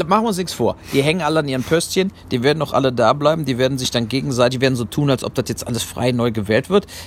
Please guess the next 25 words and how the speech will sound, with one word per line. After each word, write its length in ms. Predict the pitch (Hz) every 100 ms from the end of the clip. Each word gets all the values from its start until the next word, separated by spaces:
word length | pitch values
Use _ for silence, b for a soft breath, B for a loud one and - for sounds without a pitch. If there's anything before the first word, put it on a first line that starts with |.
| B
haben 180 | 135 143
dann 180 | 131
einen 200 | - 127
so 80 | 135
einen 80 | 135
unbekannten 560 | 156 143 - 127 - 127
Parteivorsitzenden 760 | 113 123 139 156 156 - 151
vielleicht 300 | 143 139 135
am 80 | 127
Schluss, 260 | - 139 120
aber 220 | 120 -
alle 160 | -
anderen 240 | - 120 117
bleiben 240 | 117 110
genau 240 | 117 113 113
da, 180 | 107 101
wo 100 | 101
sie 160 | 98
sind 400 | 92 113 175 - - B B -
und 300 | 135 120 -
werden 320 | 131 127 117
dann 320 | 120 131 135 -
in 160 | 131
der 80 | 117
Bedeutungslosigkeit, 1200 | 113 110 117 120 117 117 101 101 - 98 95 -